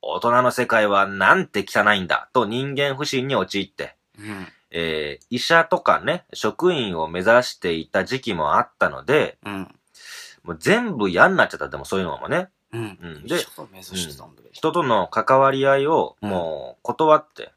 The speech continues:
Speaker 1: 立ってね。
Speaker 2: 極力ね。
Speaker 1: そう、
Speaker 2: うん。
Speaker 1: 全部立ってしまって、
Speaker 2: 減らして。
Speaker 1: 山にこもろう。
Speaker 2: うん。
Speaker 1: 仙人になろ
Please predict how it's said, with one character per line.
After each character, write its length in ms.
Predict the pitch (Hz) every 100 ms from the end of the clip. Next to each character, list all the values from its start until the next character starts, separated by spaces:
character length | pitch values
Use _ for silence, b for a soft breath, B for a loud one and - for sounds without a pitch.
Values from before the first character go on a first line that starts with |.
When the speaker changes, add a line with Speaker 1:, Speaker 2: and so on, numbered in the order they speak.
| _
Speaker 1:
立 100 | -
っ 40 | 151
て 100 | 113
ね。 60 |
Speaker 2:
極 40 | 104 73
力 100 | 160
ね。 160 | 160
Speaker 1:
そ 160 | 226 82
う、 40 |
Speaker 2:
う 20 | 90
ん。 40 |
Speaker 1:
全 120 | 127
部 60 | 104
立 220 | 90 -
っ 40 | 170
て 160 | 82
し 160 | 82 -
ま 120 | 131
っ 100 | 151
て、 120 | _ 180
Speaker 2:
減 60 |
ら 40 | -
し 40 |
て。 60 | B B B
Speaker 1:
山 340 | - 107 151 196
に 140 | 92
こ 140 | - 131
も 160 | 180
ろ 100 | 202
う。 0 |
Speaker 2:
う 60 | -
ん。 20 | - _ _ _ _
Speaker 1:
仙 320 | - - 208
人 160 | 240 214
に 80 | 131
な 140 | 85
ろ 180 | 76